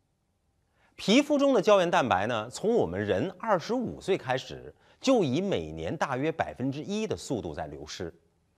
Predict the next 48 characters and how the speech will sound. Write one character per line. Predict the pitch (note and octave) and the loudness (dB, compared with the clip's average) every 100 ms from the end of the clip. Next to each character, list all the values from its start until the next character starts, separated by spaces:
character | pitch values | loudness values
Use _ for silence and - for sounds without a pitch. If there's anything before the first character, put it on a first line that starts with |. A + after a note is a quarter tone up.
| _ - | _ -12
啊， | G#2 | -6
女 | C#3+ B2+ G2+ | 0 0 2
性 | A#3+ G3 | 0 2
呢 | B2+ G#2 | 0 -2
会 | C#3 | 0
更 | D#3+ C3 | 2 0
快 | - G3+ G#2+ | 2 2 2
一 | E2+ | -4
点 | D#2 | -10
儿， | - _ - | -14 _ -6
有 | B2 A2 G2+ | 2 2 4
的 | F#3+ | 4
人 | A2+ | 4
呢 | B2 F2+ | 2 -4
还 | D3 | -6
不 | - C#4+ D3+ | -4 0 0
止 | - E2 | -2 -8
百 | E2 - | -10 -12
分 | E2+ | -16
之 | D2+ | -16
一。 | D2+ D#2+ D2 _ _ _ _ _ _ _ _ _ _ _ | -14 -16 -16 _ _ _ _ _ _ _ _ _ _ _
那 | A3+ A#3 | -2 6
到 | B3+ G#3+ | 8 8
了 | |
四 | G#3+ - D4 | 4 2 2
十 | F3+ | 4
岁 | D#3 D3 | 4 4
的 | A2 | 4
时 | F#2+ | 0
候 | F#2+ F#2+ | -2 0
呢， | E2+ E2+ - - | -2 -6 -12 -2
女 | B2 G2+ G2 | 0 0 0
性 | A3+ D#3+ | 2 2
身 | A2+ G#3 G3+ | 2 0 0
体 | - F#2 C#2+ _ | -2 -8 -12 _
这 | - | -4
个 | B2 G#2 | -4 -4
皮 | - A#2+ G#3+ | -2 0 0
肤 | G#3+ G#3 | -2 0
当 | F#3+ | 0
中 | F3+ D#3 | 0 -4
的 | |
胶 | G#2 F3+ D#3 | 0 2 2
原 | A2 | 2
蛋 | A#2+ E2+ | 2 2
白 | F2 | -4
含 | - D#2+ | -6 -2
量 | A#2+ | 0